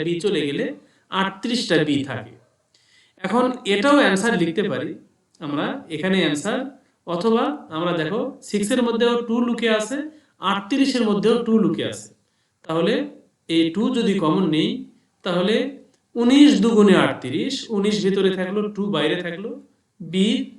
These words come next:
জায়গা মতো থাকলো, মাইনাস তার জায়গায় থাকলো। সিক্স এর ভেঙে আমরা যে টু আর থ্রি পাই, টু কে বাইরে রাখলাম, থ্রি কে এখানে রাখলাম, আর মা-,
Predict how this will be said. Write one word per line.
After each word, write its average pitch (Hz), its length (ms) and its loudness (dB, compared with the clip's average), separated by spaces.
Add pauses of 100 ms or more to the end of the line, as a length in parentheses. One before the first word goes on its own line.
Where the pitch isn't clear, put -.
(420)
জায়গা 156 280 2
মতো 135 140 -4 (120)
থাকলো, 101 240 -12 (360)
মাইনাস 185 420 2
তার 165 180 0
জায়গায় 156 380 0
থাকলো। 165 240 -6 (500)
সিক্স 269 520 -2 (140)
এর 277 100 -2 (400)
ভেঙে 208 320 4 (120)
আমরা 190 160 0 (100)
যে 190 60 0 (140)
টু 202 80 -6 (100)
আর 196 120 2 (120)
থ্রি 180 140 -2 (120)
পাই, 135 200 -2 (520)
টু 208 100 -2 (100)
কে 247 100 0 (100)
বাইরে 180 220 2 (280)
রাখলাম, 220 320 -2 (160)
থ্রি 180 220 -6
কে 185 140 -2
এখানে 156 200 -4 (100)
রাখলাম, 110 260 -12 (1120)
আর 208 80 -2 (100)
মা-, 170 180 -4